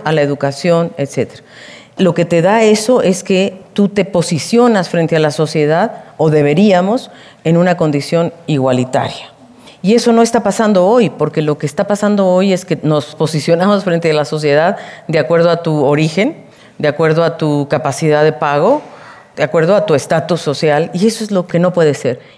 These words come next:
La forma de resolver esto es con bienes públicos, o sea, que la gente vaya a la misma escuela, que nuevamente las escuelas sean un crisol de diferentes personas, que la salud,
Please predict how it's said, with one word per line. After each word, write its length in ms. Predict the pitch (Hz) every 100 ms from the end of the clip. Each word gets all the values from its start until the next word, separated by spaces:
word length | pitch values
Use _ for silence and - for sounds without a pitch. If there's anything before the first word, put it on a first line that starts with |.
| _
La 120 | 160
forma 360 | 151 254 302 285
de 60 | 226
resolver 520 | 175 170 165 165 165
esto 280 | 160 160 180
es 100 | -
con 180 | 165
bienes 240 | 170 190 196
públicos, 680 | - 262 202 - - - - - -
o 20 |
sea, 120 | - 170
que 100 | 165
la 100 | 139
gente 320 | 180 180 190
vaya 300 | 180 175 190
a 120 | 156
la 120 | 156
misma 240 | 165 170 175
escuela, 480 | 170 175 156 123 - - - - - _
que 100 | 165
nuevamente 500 | 170 196 190 196 190
las 180 | 170 160
escuelas 400 | 160 175 170 165
sean 240 | 170 160 160 - _ _
un 180 | - 180
crisol 640 | 180 180 - 190 180 165 - -
de 160 | - 151
diferentes 580 | 147 135 160 165 165 165
personas, 760 | 151 - 170 160 143 139 - - - -
que 100 | -
la 140 | 160 147
salud, 480 | 170 151 185 208